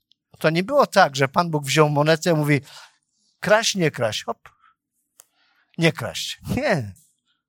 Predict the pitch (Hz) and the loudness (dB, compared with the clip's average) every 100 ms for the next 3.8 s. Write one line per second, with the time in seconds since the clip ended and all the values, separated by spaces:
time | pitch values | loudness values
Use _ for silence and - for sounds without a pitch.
0 | _ _ _ _ _ _ _ _ - 214 | _ _ _ _ _ _ _ _ 0 2
1 | 247 226 240 233 - 220 - 190 165 120 | 2 -2 -4 -2 -2 -2 -2 -2 -2 -4
2 | 98 92 - _ _ _ - 214 226 208 | -6 -18 -20 _ _ _ 2 4 2 -2
3 | 226 - - 175 - 123 - | -10 -4 0 0 -2 -8 -8